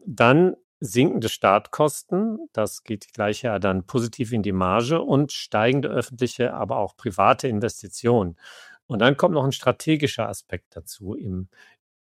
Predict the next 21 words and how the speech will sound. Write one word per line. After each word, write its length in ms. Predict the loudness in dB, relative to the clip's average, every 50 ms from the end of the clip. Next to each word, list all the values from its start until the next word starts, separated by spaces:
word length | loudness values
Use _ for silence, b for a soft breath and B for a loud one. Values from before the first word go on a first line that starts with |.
| _ _ _ _
also 160 | -8 -6 -4 -4
in 160 | -2 -2 0
internen 560 | 0 0 0 2 4 6 6 6 6 4 2
und 220 | 0 -2 -2 0
auch 220 | 0 0 0 -2 -2
externen 720 | -4 -4 -4 -4 -6 -12 -4 0 2 4 4 4 4 4
Debatten 540 | 2 0 2 4 4 2 4 4 2 2 2
wird 160 | 2 0 -2
die 200 | -4 -6 -6 -4 0
Industrialisierung 1080 | 2 2 2 4 2 0 -2 -2 0 2 2 4 4 2 0 0 0 2 2 2 2 2
des 220 | 0 -2 0 0
Weltraums 760 | 2 2 2 2 0 -2 0 0 0 0 0 -2 -6 -6 -6
ja 160 | -6 -6 -6
zunehmend 560 | -8 -8 -2 0 2 4 4 4 4 2 0
als 220 | -2 -4 -2 -2 -4
Chance 480 | -4 0 2 4 4 4 2 0 -4
für 160 | -4 -4 -4
klassische 560 | -4 -4 -2 0 0 0 0 -2 -4 -2 -2 -2
Industriekompetenzen 1120 | -2 -4 -6 -6 -6 -4 -4 -4 -4 -2 -4 -4 -2 -4 -6 -6 -6 -6 -8 -8 -10 -8
gesehen. 380 | -8 -10 -10 -10 -10 -10 -10 -12 B B B B B B B B B B -20 -20 -20 _ _ _ -20 _ _ _ _ -6
Etwa, 440 | -4 2 4 4 4 4 2 _